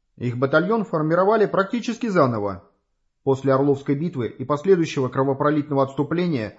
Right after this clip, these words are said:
от батальона остались рожки да ножки. Ножками были они, немногие оставшиеся в живых рядовые.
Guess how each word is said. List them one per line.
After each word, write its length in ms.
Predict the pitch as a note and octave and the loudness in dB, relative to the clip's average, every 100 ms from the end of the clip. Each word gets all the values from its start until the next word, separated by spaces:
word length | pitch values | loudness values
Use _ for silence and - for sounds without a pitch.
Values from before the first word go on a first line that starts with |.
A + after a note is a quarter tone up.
| _ | _
от 200 | E3 F3+ | -2 0
батальона 480 | A3+ A#3 B3+ B3 G#3 | 0 0 2 2 2
остались 500 | - G#3+ G#3 G3 - | 2 2 2 0 -2
рожки 380 | G3+ G#3+ G3 G3+ | 4 4 4 2
да 140 | F#3+ | 4
ножки. 480 | F#3 C3 - G2 F2 - _ _ _ _ | 4 2 0 -10 -12 -16 _ _ _ _
Ножками 480 | D#2 F#2+ - C3+ A#2 | -8 -6 -4 -2 -4
были 240 | C#3+ A#3 A#3 | -2 -2 0
они, 480 | A3+ D3 G2+ - _ _ | 0 -2 -4 -10 _ _
немногие 500 | G3 A#3+ A3 C3+ B2+ | -6 0 2 2 0
оставшиеся 580 | A#2+ D3+ D3 E3 C#3+ D3+ | 0 0 0 0 0 0
в 60 | |
живых 320 | B2+ C3 B2+ C3 | 2 2 0 -2
рядовые. 640 | B2+ C3+ B2 G#2+ F2+ | 2 2 2 -2 -6